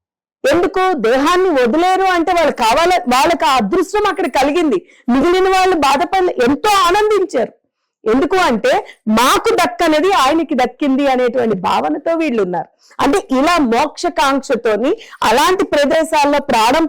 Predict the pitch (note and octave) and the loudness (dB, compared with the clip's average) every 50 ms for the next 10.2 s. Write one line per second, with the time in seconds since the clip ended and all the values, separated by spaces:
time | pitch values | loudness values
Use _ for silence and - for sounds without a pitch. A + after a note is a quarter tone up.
0 | D#4+ E4 D4+ D4 D4 D4 D4 D4 C#4+ C#4+ C#4 C#4 C4 - C#4 C#4 A#3+ - C4+ C4 | 0 0 2 2 2 2 2 2 2 0 0 0 -2 -2 -4 -2 0 0 2 2
1 | B3+ B3+ B3 B3 A3+ G#3+ A3 - G3 G3 G3 - C4 C4+ C#4 C4+ B3 A3+ G#3 - | 2 2 2 2 2 0 0 0 -2 -2 -2 -2 -2 0 0 0 0 0 -2 0
2 | - A#3 C4 - - - _ _ _ _ _ _ - B3 G#3 - - B3 A#3 A#3 | 0 -2 -2 -2 -4 -10 _ _ _ _ _ _ -8 -8 -4 -2 0 0 2 2
3 | A3 G#3 G3+ A3 B3 D4 - - D#4 C4+ - - B3 A#3 A3 A3+ - G#3 G3+ A#3 | 0 -2 0 0 0 0 0 -2 -4 -4 -4 -2 -4 -4 -2 -2 -2 -2 -2 -2
4 | C4+ C#4+ C4 G#3 G#3+ B3+ E4 E4 - - F4 - D4+ B3+ - - - A3+ G#3+ A3 | -2 0 0 0 0 0 0 -2 -4 -6 -4 -2 -2 -4 -4 -4 -4 -4 -4 -4
5 | G#3+ - G#3+ G3 G3+ G3+ A#3 D4 - _ _ _ _ _ _ _ _ _ _ _ | -4 -4 -4 -4 -2 -4 -4 -6 -8 _ _ _ _ _ _ _ _ _ _ _
6 | _ - F3+ E3+ - B3+ C#4 E4+ E4+ F#4 F#4 F#4+ G4+ G#4+ G4 - - C#4 A#3+ E4 | _ -8 -4 -2 0 2 2 2 2 2 2 2 2 0 0 -2 0 0 0 0
7 | D#4+ - - - E4+ E4 D#4 D#4+ D#4+ D4 C#4 - - - D4 C#4 - - _ _ | 0 -2 -2 0 0 0 0 0 0 0 -2 -2 -2 -2 -2 -2 -4 -6 _ _
8 | _ _ _ _ _ _ _ _ _ _ - F3 E3 A#3 C4 D4+ D#4+ E4+ E4+ E4+ | _ _ _ _ _ _ _ _ _ _ -8 -4 -2 0 2 2 2 2 2 2
9 | F4 E4+ E4+ E4 D#4+ E4 E4 C#4+ E4+ D#4+ C4+ A#3 B3 C#4+ E4 F4 F4+ F4 E4 D#4 | 2 2 2 2 2 0 0 0 0 0 0 2 2 2 2 2 0 0 2 0
10 | D#4 D#4 C#4 D#4 | 0 0 0 0